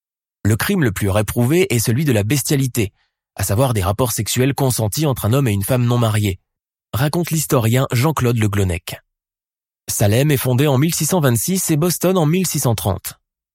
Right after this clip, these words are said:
D'autres villages voient également le jour. Tous sont construits autour d'une église, souvent entourée d'une espèce de forteresse servant à protéger les habitants des perpétuelles menaces locales. Les attaques d'animaux sauvages et les invasions des tribus amérindiennes dont la violence génère une peur quasi quotidienne parmi les villageois.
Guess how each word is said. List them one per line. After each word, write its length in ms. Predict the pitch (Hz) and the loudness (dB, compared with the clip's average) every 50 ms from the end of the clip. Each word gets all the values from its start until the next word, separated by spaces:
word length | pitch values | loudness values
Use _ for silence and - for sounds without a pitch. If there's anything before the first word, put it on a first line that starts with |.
| _ - | _ -4
D'autres 320 | 117 123 147 - - 101 95 | 0 0 0 0 0 -2 0
villages 360 | 101 123 139 147 160 151 127 | 0 2 2 2 2 0 2
voient 120 | 127 123 - | 0 0 0
également 340 | 160 139 139 131 135 139 | 0 0 2 2 2 2
le 120 | 139 123 113 | 2 2 2
jour. 420 | 101 101 85 - - - - _ _ _ _ _ _ _ _ _ _ _ _ | 0 -2 -4 -6 -8 -12 -14 _ _ _ _ _ _ _ _ _ _ _ _
Tous 140 | - 240 226 | -4 -2 -2
sont 240 | - - - 185 175 | -2 -2 -2 -2 0
construits 400 | - 151 143 - - - 202 202 | 0 0 0 0 -2 -2 0 0
autour 260 | 175 - 180 175 160 | 0 0 0 0 0
d'une 160 | 131 139 131 | 2 2 2
église, 380 | 127 117 110 107 98 90 85 - - - | 2 2 2 0 0 0 -2 -6 -8 -8
souvent 360 | - - 156 143 170 170 139 | -4 -2 0 0 2 2 2
entourée 360 | 110 98 - 110 120 165 156 | 0 0 -2 0 0 0 0
d'une 120 | 113 110 | 0 0
espèce 300 | 117 113 - - 127 113 | 0 -2 0 0 0 0
de 80 | 92 85 | 0 -2
forteresse 640 | - - 139 - - 135 113 120 139 160 - - - - | -2 -2 -4 -2 0 0 2 2 2 0 -2 -4 -6 -6
servant 340 | - - 175 147 139 185 185 | -4 -2 -2 0 0 -2 -2
à 100 | - 110 | -2 -4
protéger 440 | - - 180 147 - 143 127 175 151 | -2 -2 -2 0 0 0 2 2 2
les 180 | 113 104 135 | 0 2 0
habitants 340 | 165 143 139 123 - 175 185 | 0 0 -2 -2 0 0 0
des 120 | 147 131 | 0 -2
perpétuelles 640 | - - 185 170 - - 185 165 - 160 170 160 143 | -2 -4 -6 -4 -2 -2 -4 -2 0 0 0 2 2
menaces 280 | 131 120 117 110 - - | 2 2 0 0 0 -2
locales. 380 | 101 95 - 82 - - - _ _ _ _ _ _ _ _ _ _ _ _ _ _ _ _ _ _ _ _ _ _ - - | -4 -2 -2 -4 -6 -6 -10 _ _ _ _ _ _ _ _ _ _ _ _ _ _ _ _ _ _ _ _ _ _ -4 0
Les 140 | 110 113 123 | 2 2 2
attaques 220 | 123 - 160 135 | 2 2 0 2
d'animaux 320 | 113 104 104 107 113 120 113 | 2 2 2 2 2 0 0
sauvages 500 | - 92 87 107 139 165 160 127 104 101 - | 0 0 2 2 2 2 2 0 -4 -6 -2
et 80 | - 101 | -2 0
les 180 | 95 90 95 | 0 2 0
invasions 460 | 113 113 107 110 104 101 117 139 127 104 | 0 2 2 0 0 2 0 0 0 0
des 80 | 82 | -2
tribus 380 | 76 - - 98 98 104 101 87 | -4 -4 -4 -4 -2 0 0 0
amérindiennes 560 | 82 80 76 82 98 107 117 147 160 165 135 | -2 -2 0 0 0 2 2 2 2 2 2
dont 80 | 104 92 | 0 0
la 80 | 90 | -2
violence 360 | 92 101 113 107 107 104 90 | -2 0 0 0 0 0 0
génère 300 | 92 117 127 123 123 107 | 0 2 2 2 2 2
une 120 | 110 107 98 | 2 0 0
peur 180 | 101 90 - | -2 -2 -2
quasi 240 | - 135 123 104 101 | 0 -2 0 0 0
quotidienne 480 | - 139 143 - 147 127 139 147 165 156 | -2 -2 -2 -2 -2 0 0 0 0 0
parmi 240 | 160 156 156 151 143 | 0 0 0 2 0
les 80 | 131 | 0
villageois. 400 | 110 107 98 87 85 82 - - | 0 0 0 0 -2 -4 -6 -8